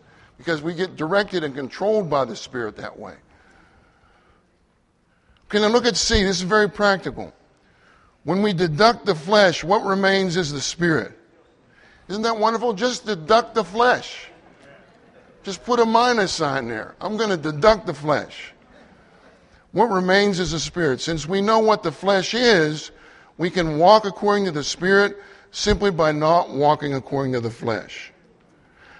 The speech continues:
Now, two says, we need to be according to the Spirit. A says, "A living according to the Spirit and not according to the flesh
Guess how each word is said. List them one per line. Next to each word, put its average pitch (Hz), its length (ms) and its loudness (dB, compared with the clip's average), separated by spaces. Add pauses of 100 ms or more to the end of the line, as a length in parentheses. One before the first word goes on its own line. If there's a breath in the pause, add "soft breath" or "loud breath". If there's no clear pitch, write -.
(160 soft breath)
Now, 165 140 0
two 226 320 -2
says, 135 580 -2 (720 soft breath)
we 180 100 0
need 214 140 4
to 196 80 0
be 202 240 0
according 202 800 2
to 160 120 -2
the 131 120 -2
Spirit. - 480 -6 (1400 soft breath)
A 208 240 6
says, 156 280 4
"A 147 60 2
living 208 440 4
according 190 340 0
to 175 80 -2
the 151 100 -4
Spirit 196 440 2
and 139 160 -6
not 165 240 2
according 170 340 -2
to 151 80 -2
the 135 80 -4
flesh 156 540 -2